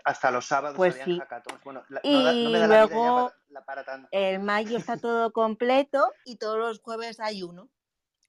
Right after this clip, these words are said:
Speaker 2: Y como hay uno y yo soy de Asturias, pues también tengo que recalcar que el dieciocho hay uno que organizamos las Patris, como digo yo. Eh, yo de Asturias y ella de Omhuel. Entonces, bueno, ma-, mañana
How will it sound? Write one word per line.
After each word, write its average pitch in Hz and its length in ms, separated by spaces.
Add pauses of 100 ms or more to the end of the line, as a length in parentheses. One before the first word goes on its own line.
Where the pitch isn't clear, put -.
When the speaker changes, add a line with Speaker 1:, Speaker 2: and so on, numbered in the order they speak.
(520)
Speaker 2:
Y 226 300
como 196 260
hay 202 180
uno 302 300 (100)
y 220 180
yo 220 120
soy 220 280
de 214 80
Asturias, 262 760 (300)
pues 214 220
también 196 280
tengo 208 240
que 214 100
recalcar 208 640
que 240 100
el 226 60
dieciocho 202 480
hay 202 160
uno 202 180
que 208 380
organizamos 180 760
las 180 160
Patris, 226 460
como 175 260
digo 175 200
yo. 233 280 (800)
Eh, 180 140
yo 185 160
de 196 60
Asturias 269 800
y 220 100
ella 202 200
de 202 80
Omhuel. 165 400 (320)
Entonces, 180 440
bueno, 185 340
ma-, 175 260 (120)
mañana 196 500